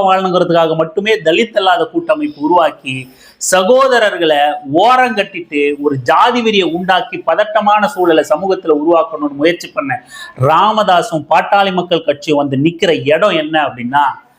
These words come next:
இன்னைக்கு விடுதலை சிறுத்தைகள் கட்சி கதவை திறக்காதா அப்படிங்கிற இடம்.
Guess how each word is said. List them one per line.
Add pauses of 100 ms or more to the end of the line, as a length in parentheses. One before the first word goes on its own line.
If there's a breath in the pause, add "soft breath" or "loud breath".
(180 soft breath)
இன்னைக்கு
விடுதலை
சிறுத்தைகள்
கட்சி
கதவை
திறக்காதா
அப்படிங்கிற
இடம்.